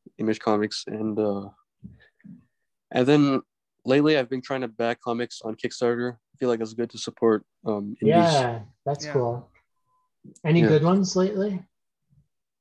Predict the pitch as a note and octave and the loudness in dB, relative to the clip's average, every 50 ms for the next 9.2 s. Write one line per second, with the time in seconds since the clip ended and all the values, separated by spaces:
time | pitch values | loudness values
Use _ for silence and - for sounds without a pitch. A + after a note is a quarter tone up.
0 | _ _ _ _ _ _ _ - - C3 B2+ C3 C3 C3 C3 C3 C3 C3 C3+ - | _ _ _ _ _ _ _ -2 2 4 4 6 6 4 4 2 0 -4 -8 -10
1 | _ _ _ _ _ _ _ _ _ _ _ _ - - C#3+ C3 B2 A#2+ A#2 A2 | _ _ _ _ _ _ _ _ _ _ _ _ -20 -18 -12 -8 -8 -6 -6 -8
2 | - - C3+ C#3 C3 C#3+ D3+ C#3 C3 B2 A#2+ B2 B2+ C3+ C#3 B2 B2 A2+ A2 - | -6 -4 -2 0 2 2 2 2 2 2 2 2 2 0 -2 -2 -2 -4 -4 -6
3 | - - A2 A2 A2+ A#2+ B2 A#2+ _ _ _ _ _ _ _ _ _ _ _ _ | -8 -10 -8 -8 -6 -8 -10 -12 _ _ _ _ _ _ _ _ _ _ _ _
4 | _ _ _ _ _ _ _ _ _ _ _ _ _ _ _ _ _ _ _ _ | _ _ _ _ _ _ _ _ _ _ _ _ _ _ _ _ _ _ _ _
5 | _ _ _ _ - C#3 C3+ F3 G3 F3+ - A#2 A2+ A2+ - _ _ _ _ - | _ _ _ _ -8 -4 -2 -2 -2 -2 -4 -6 -6 -8 -14 _ _ _ _ -10
6 | C3+ D3 D#3+ C#3+ B2 - _ _ _ _ _ _ _ _ _ _ _ _ _ _ | -8 -8 -8 -8 -12 -14 _ _ _ _ _ _ _ _ _ _ _ _ _ _
7 | _ _ _ _ _ _ - D#3+ F3 D#3 C3 C3 C#3+ - C3+ C3 C#3+ D3 D3 C#3+ | _ _ _ _ _ _ 0 2 4 4 4 2 -2 -2 0 2 4 4 4 4
8 | D3 C#3+ C#3 C#3 C3+ C3+ B2 _ _ _ _ _ _ _ _ _ - - C#3+ C#3+ | 4 2 2 0 -2 -6 -14 _ _ _ _ _ _ _ _ _ -6 -6 -4 -2
9 | D3 C#3+ C#3 | 0 0 -2